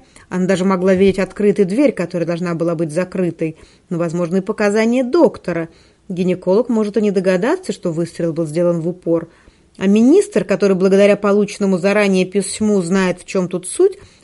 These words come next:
распорядился прекратить расследование и забрать тело.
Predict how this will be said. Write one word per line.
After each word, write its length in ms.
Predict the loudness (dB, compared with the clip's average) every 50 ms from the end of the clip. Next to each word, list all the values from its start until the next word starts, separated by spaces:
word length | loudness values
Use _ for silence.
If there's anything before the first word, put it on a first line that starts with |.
| _ -6
распорядился 720 | -6 -6 -4 -2 0 2 2 2 2 0 -2 -2 -4 -4
прекратить 580 | -4 -4 -4 -2 -4 -4 -4 -4 -8 -8 -6 -6
расследование 800 | -6 -6 -8 -8 -6 -2 -2 0 0 0 0 0 -2 -2 -4 -4
и 40 |
забрать 460 | -6 -8 -8 -8 -8 -8 -8 -10 -12 _
тело. 420 | -18 -16 -14 -14 -14 -14 -18